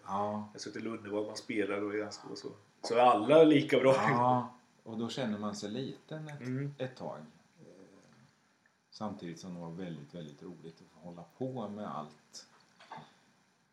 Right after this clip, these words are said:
Speaker 1: På min gymnasieutbildning så hade vi femton timmar bild i veckan.
Speaker 2: Mm.
Speaker 1: Och det är rätt mycket.
Speaker 2: Absolut.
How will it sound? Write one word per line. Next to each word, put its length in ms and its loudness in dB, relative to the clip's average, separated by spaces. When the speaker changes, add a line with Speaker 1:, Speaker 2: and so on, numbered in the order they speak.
Speaker 1:
På 280 -4
min 320 -2
gymnasieutbildning 960 -2
så 100 -10
hade 220 -8
vi 100 -12
femton 560 -10
timmar 440 -8
bild 320 -16
i 40 -18
veckan. 440 -12
Speaker 2:
Mm. 220 -16
Speaker 1:
Och 80 -18
det 140 -10
är 40 -12
rätt 200 -16
mycket. 460 -14
Speaker 2:
Absolut. 420 -10